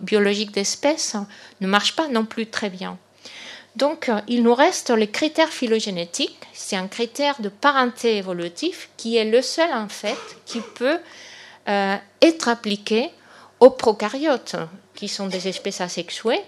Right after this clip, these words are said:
mais en principe, c'est applicable à tout le monde. C'est des groupes d'organismes qui partagent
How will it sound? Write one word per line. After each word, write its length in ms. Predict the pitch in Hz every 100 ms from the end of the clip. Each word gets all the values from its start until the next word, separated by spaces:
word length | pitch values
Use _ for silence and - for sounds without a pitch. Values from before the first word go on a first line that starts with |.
| -
mais 160 | 208 208
en 80 |
principe, 500 | 202 202 196 - 311
c'est 260 | - 214 208
applicable 520 | 208 208 208 277 240
à 80 | 196
tout 180 | - 220
le 80 | 185
monde. 240 | 175 180
C'est 240 | - 190
des 80 | 180
groupes 460 | 175 220 302 311 196
d'organismes 760 | 202 190 175 190 285 247 208
qui 160 | 214 226
partagent 760 | 220 208 - 226 311 - -